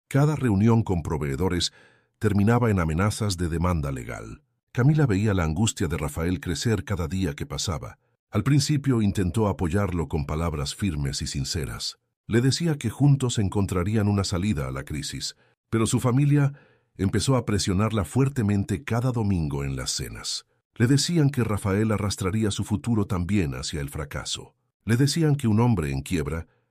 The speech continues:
no ofrecía estabilidad real. Camila comenzó a dudar en silencio cada noche antes de dormir. Miraba el techo de su habitación,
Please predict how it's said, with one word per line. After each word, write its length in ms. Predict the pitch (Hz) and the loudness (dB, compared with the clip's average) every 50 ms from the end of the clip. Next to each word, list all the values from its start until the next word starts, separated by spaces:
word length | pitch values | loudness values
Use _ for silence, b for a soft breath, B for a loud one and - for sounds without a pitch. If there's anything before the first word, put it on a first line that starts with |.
| _ _ | _ _
no 160 | - 95 117 | 0 2 2
ofrecía 480 | 127 120 - 120 101 - - 123 107 78 | 2 2 0 -2 -2 -2 -2 -2 -2 -2
estabilidad 640 | 76 - - 87 71 73 73 69 69 69 85 85 71 | -2 -4 -4 -4 -4 -4 -4 -4 -4 -4 -4 -4 -6
real. 520 | 69 64 67 64 55 53 53 - - - _ _ _ _ _ | -6 -8 -10 -10 -10 -12 -14 -16 -20 -20 _ _ _ _ _
Camila 400 | - - 123 127 139 139 135 131 | 0 2 4 6 6 6 4 2
comenzó 480 | 127 - 101 98 92 85 - - 107 98 | 2 2 2 2 2 2 0 0 0 0
a 40 | 90 | 0
dudar 340 | 92 87 76 80 73 69 | 0 0 -2 -2 -2 -2
en 120 | 69 69 69 | -4 -4 -4
silencio 640 | - 78 69 69 69 65 64 - - 71 69 - b b b b b b b b b b b | -4 -4 -4 -4 -4 -6 -6 -6 -6 -6 -6 -8 b b b b b b b b b b b
cada 240 | - - 117 113 107 | -6 -4 0 2 2
noche 420 | 104 110 104 85 71 - 60 55 55 | 4 4 2 2 0 -4 -8 -6 -6
antes 320 | 64 69 - - 69 64 | -6 -6 -4 -4 -6 -4
de 100 | - 73 | -4 -4
dormir. 520 | 71 67 60 60 62 57 55 - 65 - _ _ _ _ _ _ - | -4 -4 -6 -6 -8 -10 -10 -12 -16 -18 _ _ _ _ _ _ 2
Miraba 300 | 110 110 135 165 151 160 | 2 4 4 4 4 4
el 160 | 123 - - | 2 2 0
techo 300 | - 107 113 - - 127 | 0 0 0 0 0 -2
de 100 | 110 95 | 0 -2
su 140 | - - 87 | -2 -2 -2
habitación, 640 | 73 78 71 71 - 69 - - 76 65 58 57 - | -2 -4 -4 -4 -6 -4 -4 -4 -6 -6 -6 -10 -12